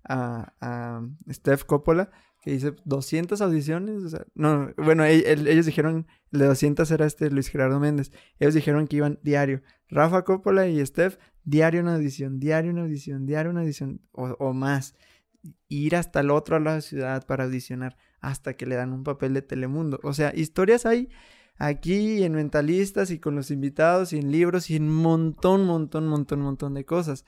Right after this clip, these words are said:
Solo hay que quitarnos de la venda para, para poder, eh, verlo, ¿no?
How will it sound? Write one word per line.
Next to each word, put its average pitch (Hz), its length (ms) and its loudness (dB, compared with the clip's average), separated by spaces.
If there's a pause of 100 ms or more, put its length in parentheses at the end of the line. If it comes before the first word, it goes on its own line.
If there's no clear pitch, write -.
(280)
Solo 160 420 2 (220)
hay 139 120 -4
que 165 120 -8
quitarnos 143 400 0
de 143 80 2
la 135 120 2
venda 135 340 0
para, 117 340 -6
para 113 320 -8
poder, 120 420 -6 (300)
eh, 117 340 -6 (100)
verlo, 127 360 0
¿no? 151 280 -6